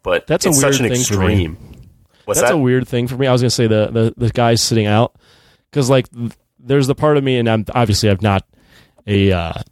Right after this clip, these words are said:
Speaker 2: I wasn't even a college athlete, but there's a t-, part of me where I'm like, "But that's your team.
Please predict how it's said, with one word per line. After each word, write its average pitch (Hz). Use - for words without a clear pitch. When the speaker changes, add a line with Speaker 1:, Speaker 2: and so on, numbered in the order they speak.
Speaker 2:
I 117
wasn't 101
even 90
a 82
college -
athlete, -
but -
there's 143
a 143
t-, -
part 202
of 180
me 165
where 147
I'm 139
like, 127
"But 123
that's -
your 110
team. -